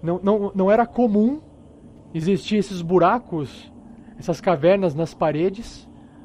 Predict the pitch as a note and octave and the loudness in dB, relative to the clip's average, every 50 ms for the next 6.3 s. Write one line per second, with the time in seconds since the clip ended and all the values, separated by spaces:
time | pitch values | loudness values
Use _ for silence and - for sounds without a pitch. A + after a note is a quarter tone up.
0 | - - - C3 C3 D3 C#3+ C#3+ C#3 C#3 C3+ C3+ C3 C3 B2+ B2+ A#2+ A#2+ B2 B2+ | -20 -20 -12 -6 -2 -2 0 0 0 0 -2 -2 -4 -4 -4 -6 -6 -8 -10 -12
1 | C#3+ C#3+ - - - - - - - - - - - - - - - - - - | -16 -20 -20 -20 -20 -20 -20 -20 -20 -20 -20 -20 -20 -20 -20 -20 -20 -20 -16 -12
2 | - D#3 - - - E3+ D#3+ F3 G#3+ C4 - - - - - - - - - - | -10 -10 -8 -4 -2 -2 0 0 -2 -6 -8 -12 -20 -20 -20 -20 -20 -20 -20 -20
3 | - - - - - - - - - - - - - - F#3+ F#3 F#3+ G3 G3 - | -20 -20 -20 -20 -20 -20 -20 -20 -20 -20 -20 -16 -4 2 6 6 6 6 4 0
4 | - - G3+ G3+ G#3 G#3 G3+ G3+ G3 F#3 F3 D#3+ - - - G3+ A#3+ B3+ A3 G#3+ | -8 -6 -4 -2 -2 -2 0 2 2 2 2 0 -2 -4 -2 0 0 2 2 4
5 | G#3+ G#3+ G#3 - G3+ F3+ E3+ E3+ F3 E3+ - - E3+ E3 D#3 B2 D3+ D#3 D#3+ D#3 | 2 2 4 2 2 2 2 2 0 0 -2 -2 -2 -2 -2 0 2 2 2 2
6 | C#3 C#3 C3+ B2+ A#2+ | 0 -2 -6 -6 -6